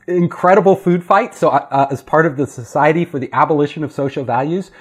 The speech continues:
we decided we wanna have a food fight. So <laughs> my, my roommate and I, we went everywhere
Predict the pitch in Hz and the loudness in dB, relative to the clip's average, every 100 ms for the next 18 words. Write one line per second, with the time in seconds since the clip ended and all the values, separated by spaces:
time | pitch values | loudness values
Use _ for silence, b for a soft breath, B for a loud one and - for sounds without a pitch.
0 | B B 139 151 - 147 147 123 - b | B B -2 -2 -2 0 0 -2 -8 b
1 | 160 269 330 302 302 302 294 302 277 - | -2 0 2 2 2 2 2 2 0 0
2 | 330 302 - 202 147 98 - B B - | 4 4 4 4 4 0 -10 B B 0
3 | 226 - - B B B B 220 185 185 | 2 2 0 B B B B -8 0 0
4 | - B B B 165 180 175 156 202 214 | -2 B B B -4 2 4 4 4 4
5 | 226 214 190 208 262 - B 135 156 214 | 2 2 2 0 -2 -6 B 0 2 4
6 | 185 196 - - 180 175 143 98 90 - | 4 2 0 -2 0 2 0 -2 -6 -14